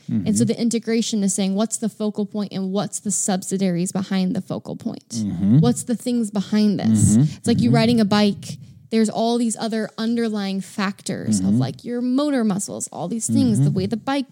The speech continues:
Speaker 1: goes on it. There's lots of pieces more than just the focal point of your bike. And so it's integrating, understanding the subsidiaries and the focal point.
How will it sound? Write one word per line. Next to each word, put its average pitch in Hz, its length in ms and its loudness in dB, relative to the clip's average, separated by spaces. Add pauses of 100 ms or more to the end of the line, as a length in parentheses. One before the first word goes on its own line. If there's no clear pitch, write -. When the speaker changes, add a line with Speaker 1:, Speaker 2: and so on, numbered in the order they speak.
(120)
Speaker 1:
goes 185 240 -6
on 180 140 -6
it. - 80 -10
There's 214 180 -6
lots 233 300 -4
of 226 180 -4 (600)
pieces 214 920 0 (360)
more 240 340 4
than 233 180 2
just 208 240 -2
the 214 80 0
focal 214 420 -2
point 202 480 -6
of 196 460 -2 (260)
your 202 140 -2
bike. 185 460 0
And 214 140 4
so 202 180 4
it's 196 200 0
integrating, 208 800 0
understanding 208 1120 4 (200)
the 214 80 4
subsidiaries 190 840 2
and 202 180 0
the 180 60 0
focal 202 440 -4
point. - 460 -14